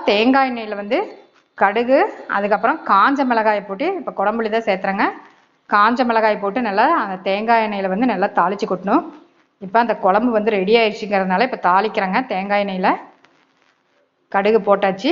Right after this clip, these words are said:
அதுக்கப்புறம் கா-, காஞ்ச மிளகாய், கொஞ்சமா கருவேப்பிலை போட்டு அப்படியே தாளிச்சு எடுத்து கொட்ட வேண்டிய ரொம்ப ஈஸியான ரெசிபி தான். நம்மளுக்கு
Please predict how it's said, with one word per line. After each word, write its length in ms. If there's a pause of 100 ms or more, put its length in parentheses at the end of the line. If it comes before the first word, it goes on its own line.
அதுக்கப்புறம் 600 (360)
கா-, 300
காஞ்ச 300
மிளகாய், 360 (300)
கொஞ்சமா 360
கருவேப்பிலை 480
போட்டு 220
அப்படியே 360
தாளிச்சு 260
எடுத்து 260
கொட்ட 160
வேண்டிய 260 (360)
ரொம்ப 280
ஈஸியான 720
ரெசிபி 400
தான். 240 (160)
நம்மளுக்கு 440